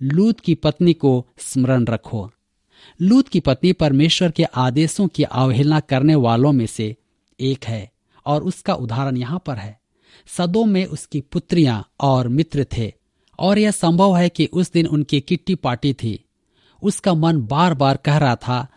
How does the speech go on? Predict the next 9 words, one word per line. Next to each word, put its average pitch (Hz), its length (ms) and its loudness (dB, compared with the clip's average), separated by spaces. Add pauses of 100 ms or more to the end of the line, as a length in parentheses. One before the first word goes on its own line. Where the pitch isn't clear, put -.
"लौट 113 360 -2
जा, 117 340 -6 (120)
लौट 113 380 -4
जा," 107 240 -12 (480)
और 170 160 0
उसने - 240 -4
पलटकर 160 520 -2 (100)
क्यों 240 200 -2
देखा? 117 420 -4